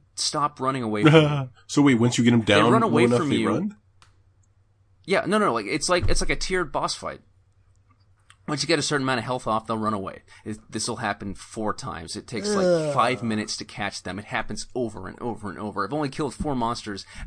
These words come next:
Speaker 1: and I'm already sick of this.
Speaker 2: So, um, now, w-, when they run, now, is this a shared world?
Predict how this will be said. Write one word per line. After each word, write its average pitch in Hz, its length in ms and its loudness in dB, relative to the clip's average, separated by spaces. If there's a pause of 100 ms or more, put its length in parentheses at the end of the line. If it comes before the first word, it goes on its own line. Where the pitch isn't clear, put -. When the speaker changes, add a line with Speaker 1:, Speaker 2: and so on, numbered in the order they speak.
Speaker 1:
and 107 140 -2
I'm 113 360 -4
already 120 460 -8
sick 107 320 -6
of 101 80 -8
this. - 60 -2
Speaker 2:
So, 131 280 0
um, 113 440 2
now, 113 180 4
w-, 110 180 0
when 117 140 6
they 113 120 4
run, 110 200 -2
now, 113 160 2
is 117 140 2
this 135 180 0
a 131 40 -2
shared 120 380 4
world? 117 380 -2